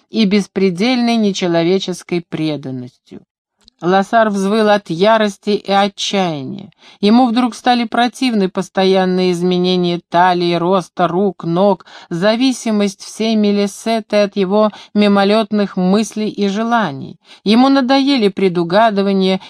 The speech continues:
и предупреждения его действий. Он боялся думать, боялся спать, чтобы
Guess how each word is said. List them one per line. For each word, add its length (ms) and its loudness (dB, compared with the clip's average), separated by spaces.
и 140 4
предупреждения 1080 0
его 320 -2
действий. 720 -6
Он 200 0
боялся 520 0
думать, 420 -2
боялся 540 0
спать, 420 -2
чтобы 480 0